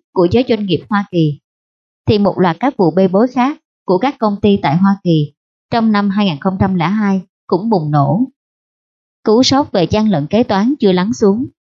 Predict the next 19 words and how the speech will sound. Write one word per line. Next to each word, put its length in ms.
thì 100
một 200
cú 100
sốc 240
lớn 300
khác 220
lại 180
xảy 200
ra. 380
Các 160
công 180
ty 140
kiểm 240
toán 320
tên 180
tuổi 280
như 320
Anderson, 600
K 20